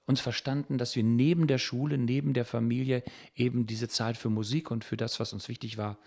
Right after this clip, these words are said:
äh, eingesetzt haben. Nun kam in den neunziger Jahren immer mehr zum Vorschein, dass die Themen, die uns wichtig waren, Frieden, Gerechtigkeit, Bewahrung der Schöpfung, diese drei großen Themen,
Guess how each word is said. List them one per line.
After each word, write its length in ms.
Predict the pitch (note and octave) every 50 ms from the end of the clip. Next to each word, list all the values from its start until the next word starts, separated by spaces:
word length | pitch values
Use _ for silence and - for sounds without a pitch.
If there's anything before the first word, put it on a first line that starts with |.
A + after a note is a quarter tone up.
| - - - - - - _ -
äh, 140 | G#2 G2
eingesetzt 640 | F2+ - - A#2+ C3+ B2+ A2+ F#2+ G2 F2 - - - F#2+
haben. 320 | F2 F2 F#2+ A2 B2+ C#3 - - - - - - _ -
Nun 160 | A#2 B2 A#2+
kam 200 | - B2+ C3 B2+
in 60 | B2+
den 140 | B2 A#2 A#2+
neunziger 420 | A#2+ B2 D3 D#3 - - C3 C3
Jahren 720 | B2 A#2+ A#2+ A2+ A2+ B2+ C3 B2 C3+ C3+ B2+ B2+ B2 A#2 -
immer 320 | - - B2+ D3 C#3 B2+
mehr 320 | B2 A#2+ A2+ A2+ B2+ D3+
zum 180 | D3 - - A#2
Vorschein, 680 | - - - A2 B2 C3 C3 - C#3 C3 C3 C3 B2 - - - - - - - - - _
dass 240 | - - A#2 - -
die 160 | - C3 C3+
Themen, 500 | - - - C#3 C#3+ D3 D3 C#3+ C#3+ C3
die 140 | A#2 B2 C3
uns 200 | C3 B2 A2 A2
wichtig 380 | A#2+ C#3+ - - - G2+ - -
waren, 240 | E2+ D#2 D#2+ E2+
Frieden, 560 | F2 - - G2 G#2+ A#2 A#2 A2+ A#2 A2+ A2 A2 - - - _ -
Gerechtigkeit, 920 | - G2 F#2+ F#2+ G2 G#2+ - - - G#2 - - - G#2 G2+ G2 G2 -
Bewahrung 460 | - F#2 F#2+ G2+ F#2+ G2 G2 G2 G2
der 100 | F#2 E2+
Schöpfung, 500 | F2 - - A2+ - - - B2 B2 A#2+
diese 220 | - - A2 A2 G#2
drei 180 | - F#2+ F#2+
großen 320 | F#2+ - F#2+ G2+ - G2 G2+
Themen, 260 | - A2 G#2+ A2+ C3